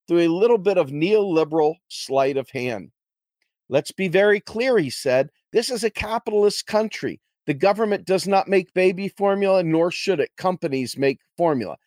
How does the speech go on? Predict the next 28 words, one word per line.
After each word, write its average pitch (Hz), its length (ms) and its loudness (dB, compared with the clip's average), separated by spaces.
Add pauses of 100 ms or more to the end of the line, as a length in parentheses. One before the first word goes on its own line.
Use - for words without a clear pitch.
(160)
So 226 140 0
I 226 60 6
want 294 260 0
you 311 60 0
to 247 100 4
understand, 214 720 0 (240)
this 247 480 -2
is 175 640 -2 (1000)
your 226 240 4
government. 214 400 2
You 294 240 4
elected 226 480 0
these 156 180 -6
fuck - 280 -4 (120)
faces. - 560 -6 (340)
You 269 240 4
did. 151 240 -2 (760)
You 262 200 4
were 311 120 2
the 226 80 -2
one 240 220 0
that 220 120 0
demanded 233 420 2
a 220 60 0
blue 240 280 -2
wave 262 460 2
come 180 220 -2
through. 123 340 -2